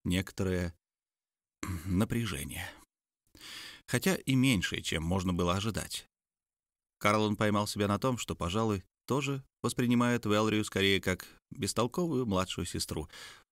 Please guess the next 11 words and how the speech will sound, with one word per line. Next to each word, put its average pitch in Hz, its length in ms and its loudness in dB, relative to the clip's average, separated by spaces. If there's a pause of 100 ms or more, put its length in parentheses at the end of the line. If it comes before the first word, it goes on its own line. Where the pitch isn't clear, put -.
(240)
пускай 127 300 0
даже 85 340 -2 (340)
эта 87 240 -2
сестра 139 580 -2 (140)
годами 110 460 -2
втрое 104 420 2
его 80 240 -2
старше. - 480 -8 (1900)
Рассвет 104 480 0
маг 117 260 2
встретил 98 520 2